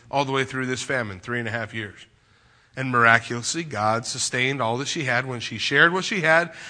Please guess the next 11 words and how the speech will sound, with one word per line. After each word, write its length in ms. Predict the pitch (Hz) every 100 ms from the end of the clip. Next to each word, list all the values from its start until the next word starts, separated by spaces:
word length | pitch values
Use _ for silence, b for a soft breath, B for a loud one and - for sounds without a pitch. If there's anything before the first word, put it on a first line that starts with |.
| B -
God 260 | 123 131
sustained 560 | - 117 - 151 170 196
it, 160 | 214 - - _ _ _ - -
and 200 | 131 117
she 560 | - 147 143 143 143 b b b
passed 440 | - 151 143 - -
through 680 | 160 156 151 156 151 151 -
that 200 | 135 127
period 280 | 151 143 131
of 80 |
famine. 320 | 175 185 131